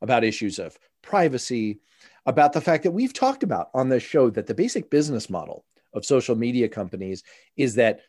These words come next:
the users are the <laughs> product for advertisers. So what are you doing, um, as a company when you offer a product targeted to kids younger than thirteen? They're not, they don't have purchasing power.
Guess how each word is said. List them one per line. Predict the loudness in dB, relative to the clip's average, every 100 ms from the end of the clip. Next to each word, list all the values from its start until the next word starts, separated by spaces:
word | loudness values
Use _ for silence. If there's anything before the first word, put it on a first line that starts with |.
| _
the | -8
users | -8 0 4 4 4 4 2 -2 _ _ -2
are | -2
the | -2
<laughs> | -2
product | 0 4 4 2 -2 -20 _
for | -8 -4
advertisers. | 2 2 2 0 -2 -4 -8 -12 -16 -20 _ _ _ -16
So | -2 4 4 2 -6
what | -12 2 4 4 4
are | 4 4
you | 0 -4
doing, | 0 2 2 0 -6 _ _ _ _
um, | -4 0 0 -2
as | -4 -4
a |
company | -4 -4 0 0
when | 0 -2
you | -4 -4
offer | 2 2 2 0
a | -2
product | 0 0 2 -2 _ -20 -20 _ _ _
targeted | 0 4 4 4 2 2 -2 -8
to | -6 -2 0 -2 -6 -4
kids | -4 -2
younger | -2 -2 -2
than | -4
thirteen? | 0 -2 0 -2 -4 -8 -20 _ _
They're | 0 4 6
not, | 6 2 -2 _ 0
they | 4
don't | 4
have | 2 -2
purchasing | -2 -2 -4 -6
power. | -6 -6 -6